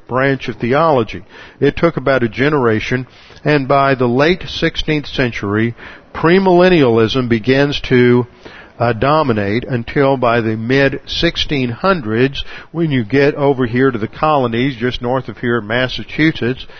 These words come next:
and the Puritans and Congregationalists in the sixteenth century,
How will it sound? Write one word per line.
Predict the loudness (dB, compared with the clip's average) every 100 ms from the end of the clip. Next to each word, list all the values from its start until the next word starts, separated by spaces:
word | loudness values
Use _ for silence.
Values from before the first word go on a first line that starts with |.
| -20 -6
and | -2 0
the | -2
Puritans | -4 -2 0 0 -2 -4 -6 -12 -18 -12
and | -8 -6
Congregationalists | -2 0 0 -2 0 2 2 -2 -4 0 0 -2
in | -6 -6
the | -6
sixteenth | -2 -4 -2 -4 -4 -4
century, | -4 -2 -2 -4 0 0